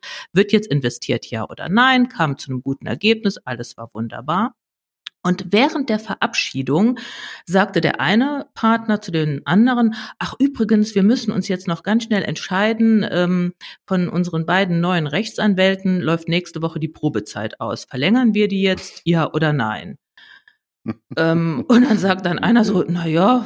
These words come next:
Speaker 1: äh, hast du dir denn mal Gedanken gemacht?" Äh, "Ja, nö, weiß nicht, hab jetzt da, kann nix Negatives berichten. Ach, wir haben ja viel zu tun, dann, äh, halten wir die mal im Unternehmen."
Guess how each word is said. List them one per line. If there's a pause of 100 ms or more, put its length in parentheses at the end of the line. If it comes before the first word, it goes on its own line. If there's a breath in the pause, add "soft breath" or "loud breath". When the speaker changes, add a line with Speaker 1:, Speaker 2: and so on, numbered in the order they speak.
Speaker 1:
äh,
hast
du
dir
denn
mal
Gedanken
gemacht?"
Äh, (480 loud breath)
"Ja,
nö,
weiß
nicht,
hab
jetzt
da, (280)
kann
nix
Negatives
berichten. (220 loud breath)
Ach,
wir
haben
ja
viel
zu
tun, (220 loud breath)
dann, (160)
äh,
halten
wir
die
mal
im
Unternehmen."